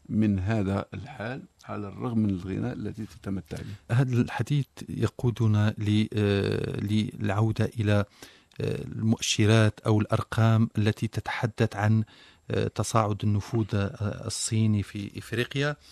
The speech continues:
Speaker 2: الوجود المتنامي لروسيا في إفريقيا، وأيضًا، آه، حتى، آه، القوى الإقليمية، نتحدث عن،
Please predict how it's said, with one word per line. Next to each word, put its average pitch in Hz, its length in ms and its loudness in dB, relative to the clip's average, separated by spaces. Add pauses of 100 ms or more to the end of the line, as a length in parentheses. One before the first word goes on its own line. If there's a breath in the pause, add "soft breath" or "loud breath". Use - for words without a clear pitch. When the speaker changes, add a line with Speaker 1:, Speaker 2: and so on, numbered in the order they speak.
(220 loud breath)
Speaker 2:
الوجود 107 440 0
المتنامي 104 760 0
لروسيا 101 1000 -2
في - 220 -10
إفريقيا، 107 600 -4
وأيضًا، 104 560 -4 (380 loud breath)
آه، 104 100 -2
حتى، - 380 -6
آه، 104 460 -2
القوى 104 340 -4
الإقليمية، 104 520 -2
نتحدث 95 460 -6
عن، 98 240 -4